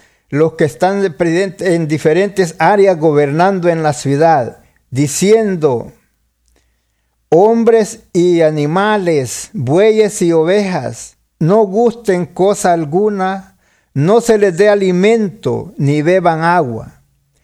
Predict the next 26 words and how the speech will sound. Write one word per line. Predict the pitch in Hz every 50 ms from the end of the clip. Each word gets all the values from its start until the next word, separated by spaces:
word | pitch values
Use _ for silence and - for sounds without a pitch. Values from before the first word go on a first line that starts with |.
| _ _ _ _
O | 127 147
sea | - - 196 214 226 214 220
que | - 196
pusieron | 156 - 165 165 151 - - 170 185 208 220 214 214 214 214 208 208 214 - _ _
en | 160 156 165 160 147
ayuno | 143 139 143 151 185 220 247 233 214 214 214 208 202 196 - - _ _ _ _ _
hasta | 139 143 139 - - 151 151 156
los | 151 151 147 139
animales, | 147 139 139 135 135 147 175 202 220 214 180 143 120 104 - - - - _ _ _ _ _ _ _ _ _ _ _ _ _ _
el | 120 127 139 139 135
rey | 139 156 190 220 233 220 226 202 - -
y | - 156 147
todo | 143 - _ 175 185 196 208 208 202
su, | 208 - 175 170 160 147 - - - _ _ _ _ _ _ _ _ _
su | 147 139
gente | - - - 190 214 226 214 202 - - 165 151 131 -
que | - 139 139 135
le | 135 139
acompañaba | 123 - 156 131 113 156 160 180 202 208 196 185
y | 160 143
toda | 139 - - 196 226 233 226 202
la | 190 175
nación, | 160 156 143 - - - 190 208 196 170 123 110 165 - _ _ _
toda | _ 151 180 214 214 220 208
la | 202 180
ciudad | - - 170 160 160 185 202 202 202 165 127 110 - -